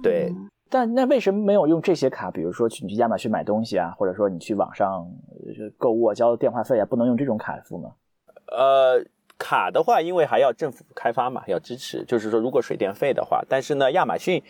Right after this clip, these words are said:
Speaker 1: 也可以买了，去可-，买一些点卡也可以。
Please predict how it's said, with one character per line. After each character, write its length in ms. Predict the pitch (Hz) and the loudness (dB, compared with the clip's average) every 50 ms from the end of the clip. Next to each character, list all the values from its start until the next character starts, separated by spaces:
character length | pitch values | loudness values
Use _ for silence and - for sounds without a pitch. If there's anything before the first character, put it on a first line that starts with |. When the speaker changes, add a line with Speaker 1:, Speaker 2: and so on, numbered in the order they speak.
| - - | -12 -6
Speaker 1:
也 100 | - 160 | -4 -2
可 140 | - - 143 | 0 0 0
以 80 | 143 147 | 0 0
买 120 | 131 - - | 0 -2 0
了， 220 | - 80 - - _ | -2 -2 -2 -4 _
去 100 | - - | -12 -10
可-， 160 | 110 - 113 | -6 -4 -2
买 200 | 101 101 87 73 | -2 0 0 0
一 80 | 85 87 | 0 -2
些 260 | - - 95 90 85 80 - | 0 2 2 2 2 0 -2
点 180 | - 80 87 | -2 -2 -2
卡 220 | 90 - 85 78 - - - _ _ _ | -2 -4 -4 -4 -4 -8 -16 _ _ _
也 100 | - - | -4 -4
可 200 | - - - - | -2 -2 -2 -2
以。 200 | 104 - - - | -2 -2 -6 -10